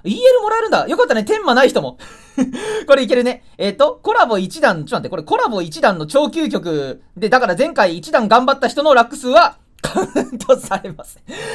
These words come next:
じゃあ、新しく作り直せということね。で、あともう一個が、えーっと、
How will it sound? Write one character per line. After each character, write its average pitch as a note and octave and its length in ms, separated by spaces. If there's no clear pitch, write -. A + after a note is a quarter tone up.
じ - 80
ゃ G#3+ 100
あ、 G#3+ 60
新 C#4 180
し - 100
く A3+ 160
作 - 180
り C#4+ 100
直 C#4+ 200
せ D4 100
と G#3 100
い A3 80
う G#3+ 40
こ G#3 60
と F3 80
ね。 D3+ 220
で、 C4 100
あ F4 60
と F4+ 80
も D4 80
う E4 60
一 D#4 40
個 C4 100
が、 B3 220
え G#3 120
ー G#3 60
っ G#3 40
と、 C#4 260